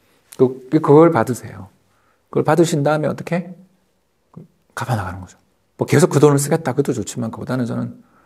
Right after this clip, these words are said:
대출을 받아서 그런 저금리의 대출을 받아서 빨리빨리 갚아나가면서 원룸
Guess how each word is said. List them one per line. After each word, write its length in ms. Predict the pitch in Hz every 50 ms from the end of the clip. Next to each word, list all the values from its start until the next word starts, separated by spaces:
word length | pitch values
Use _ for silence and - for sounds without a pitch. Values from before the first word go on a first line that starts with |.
| _ _ _ _ _ _ - 113
대출을 420 | - - - - 220 202 196 185
받아서 480 | 165 170 165 160 165 165 147 135 - 123
그런 220 | - - 135 127
저금리의 720 | 123 - 139 147 180 180 175 156 127 117 - - - - -
대출을 340 | - 98 - - - 104
받아서 480 | 104 107 101 110 113 - 147 151 - - - _ _ _ _ -
빨리빨리 400 | - - 214 220 208 175 160 165
갚아나가면서 1000 | - 139 - - 147 135 117 117 120 120 117 117 110 113 123 147 143 139 143 - - - - _ _ _ _
원룸 880 | - 127 147 160 160 165 165 160 147 135 127 127 120 127 127 123 123